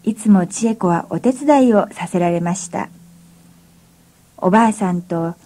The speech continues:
向かい合って座って臼を回していますと、初めのうちは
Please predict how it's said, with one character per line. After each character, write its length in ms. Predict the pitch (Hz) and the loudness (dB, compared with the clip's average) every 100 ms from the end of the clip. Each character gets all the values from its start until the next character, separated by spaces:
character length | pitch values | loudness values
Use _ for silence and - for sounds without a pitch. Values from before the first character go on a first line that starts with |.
| _ _ | _ _
向 140 | 185 190 | -4 0
か 160 | 247 | 0
い 140 | 254 254 | 2 2
合 60 | |
っ 20 | 262 | 0
て 260 | - 196 | -4 -6
座 260 | 180 - 175 | -6 -6 -4
っ 80 | 190 | -6
て 380 | _ 202 190 - | _ -4 -4 -4
臼 320 | 190 208 214 | -2 -2 0
を 80 | 185 | 0
回 320 | 160 160 196 | 0 0 0
し 100 | 233 | 0
て 120 | - 240 | 0 2
い 100 | 226 | 2
ま 140 | 226 | 0
す 120 | 226 | -2
と、 280 | - 180 196 - _ _ _ _ _ _ | -6 -4 -6 -12 _ _ _ _ _ _
初 260 | - 190 226 | -2 2 6
め 140 | 254 | 8
の 120 | 262 | 8
う 80 | 254 | 6
ち 200 | 254 247 | 4 2
は 200 | 233 226 | 2 0